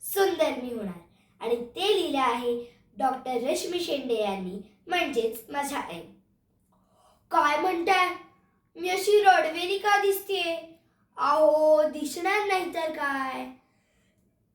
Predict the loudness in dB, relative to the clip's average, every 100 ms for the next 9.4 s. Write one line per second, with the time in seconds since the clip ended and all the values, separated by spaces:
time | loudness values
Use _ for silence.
0 | _ -2 -2 -2 2 4 2 0 0 0
1 | 0 0 0 -2 -2 -4 0 0 0 -8
2 | _ _ _ _ -8 -6 -2 0 2 2
3 | 2 0 -2 -4 -6 -4 -4 -2 -6 -4
4 | -2 0 0 2 0 0 -6 -4 -4 -6
5 | -14 _ _ _ _ -16 -8 -4 -4 -2
6 | -2 -2 0 2 2 0 -8 -6 -6 -2
7 | -2 -2 -2 -4 -6 -10 -20 _ _ -6
8 | 0 0 0 -2 -2 -4 -8 -6 -4 -4
9 | -2 -2 -2 -6